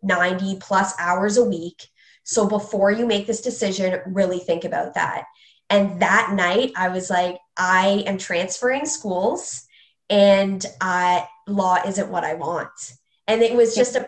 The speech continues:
perfect example of what you said. Like, you know, I wanted to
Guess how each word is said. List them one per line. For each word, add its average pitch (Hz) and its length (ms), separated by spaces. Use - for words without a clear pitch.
perfect 240 380
example 208 600
of 190 180
what 196 180
you 202 60
said. 220 240
Like, 180 180
you 233 120
know, 226 280
I 220 140
wanted 208 760
to 190 520